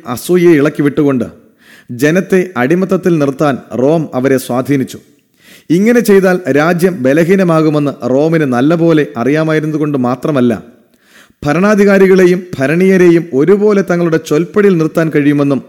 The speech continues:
റോമിന് അറിയാമായിരുന്നു. ജനത്തെ ഫലവത്തായി അടിമത്തത്തിലാക്കണമെങ്കിൽ ചെങ്ങലകൾ അവരുടെ ആത്മാക്കളെ ബന്ധിക്കണമെന്ന് അവർക്കറിയാമായിരുന്നു. റോമിന്റെ അടിമത്തത്തിൽ നിന്ന് രക്ഷപ്പെടാതിരിക്കണമെങ്കിൽ സ്വാതന്ത്ര്യത്തെ പുൽകാൻ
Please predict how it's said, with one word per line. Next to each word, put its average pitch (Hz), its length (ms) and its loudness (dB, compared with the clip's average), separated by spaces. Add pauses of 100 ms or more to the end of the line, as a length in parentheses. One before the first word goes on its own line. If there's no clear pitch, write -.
(380)
റോമിന് 147 380 0
അറിയാമായിരുന്നു. 127 640 0 (760)
ജനത്തെ 190 600 0
ഫലവത്തായി 190 640 0 (180)
അടിമത്തത്തിലാക്കണമെങ്കിൽ 156 1200 0 (420)
ചെങ്ങലകൾ 196 720 0
അവരുടെ 156 320 0
ആത്മാക്കളെ 175 520 -2
ബന്ധിക്കണമെന്ന് 143 680 -2 (420)
അവർക്കറിയാമായിരുന്നു. 139 840 0 (800)
റോമിന്റെ 214 640 2
അടിമത്തത്തിൽ 185 540 -2
നിന്ന് 180 180 2
രക്ഷപ്പെടാതിരിക്കണമെങ്കിൽ 160 1160 0 (400)
സ്വാതന്ത്ര്യത്തെ 175 580 -2
പുൽകാൻ 156 500 0